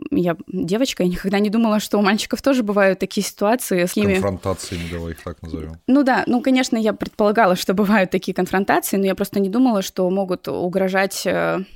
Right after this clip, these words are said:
Speaker 1: сексуальным насилием. Это,
Speaker 2: Ну,
Speaker 1: конечно
Speaker 2: мне кажется, извини, я тебя перебил, наверное, это все-таки было, возможно, сказано для красного словца, то есть
Speaker 1: Мгм.
Speaker 2: имелось в виду, мы вас максимально унизим,
Speaker 1: Мгм.
Speaker 2: прежде чем вы пойдете по своим делам дальше.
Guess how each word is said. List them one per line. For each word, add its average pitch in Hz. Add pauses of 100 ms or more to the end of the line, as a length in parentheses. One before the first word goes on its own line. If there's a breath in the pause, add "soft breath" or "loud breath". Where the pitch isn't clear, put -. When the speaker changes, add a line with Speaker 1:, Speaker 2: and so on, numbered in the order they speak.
(380)
Speaker 1:
сексуальным 180
насилием. 180
Это, 180
Speaker 2:
Ну, -
Speaker 1:
конечно 190
Speaker 2:
мне 175
кажется, 110
извини, 98
я 98
тебя 95
перебил, 98
наверное, 107
это 107
все-таки -
было, 107
возможно, 98
сказано 101
для 98
красного 101
словца, 95
то 80
есть 208
Speaker 1:
Мгм. -
Speaker 2:
имелось 95
в -
виду, 98
мы 95
вас 90
максимально 95
унизим, 95
Speaker 1:
Мгм. 214
Speaker 2:
прежде 104
чем 98
вы 90
пойдете 92
по -
своим 90
делам 87
дальше. 82